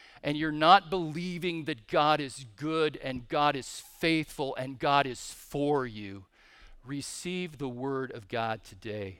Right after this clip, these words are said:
in your life. The Heavenly Father has planned for this ultimate gift before the foundations of the world because of his great love that he has for you.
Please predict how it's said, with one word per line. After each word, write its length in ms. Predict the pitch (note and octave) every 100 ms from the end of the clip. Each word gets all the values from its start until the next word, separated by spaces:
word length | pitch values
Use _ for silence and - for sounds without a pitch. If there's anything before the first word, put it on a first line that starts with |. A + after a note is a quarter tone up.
| _
in 100 | A2+
your 120 | G2+
life. 540 | G2+ G2+ F2+ - - _ _ _ _
The 60 | -
Heavenly 400 | - F#3+ G3 F#3
Father 580 | - E3+ F3 D3 B2 - - -
has 240 | D3 -
planned 680 | - - C#3+ D3+ E3+ E3+ D#3
for 180 | - D3
this 260 | D#3+ D#3 - -
ultimate 580 | D#3 E3+ E3 D3+ A2+
gift 400 | C3+ B2+ A#2+ -
before 280 | C#3 - C#3
the 100 | B2+
foundations 680 | - C3 C3+ C3 C3 C3 A#2+
of 60 | A#2
the 100 | B2
world 420 | A#2 A#2+ A2+ G#2+ - - -
because 480 | D#3 - D3+ D#3 C#3+
of 120 | C3+
his 200 | C3 A2
great 480 | A#2 C3+ C#3+ C#3+ C3+
love 680 | B2 B2 B2 A#2 G2+ - _ - -
that 120 | B2+
he 80 | A2+
has 360 | - A#2 G#2 -
for 160 | -
you. 300 | F#2+ G2+ F2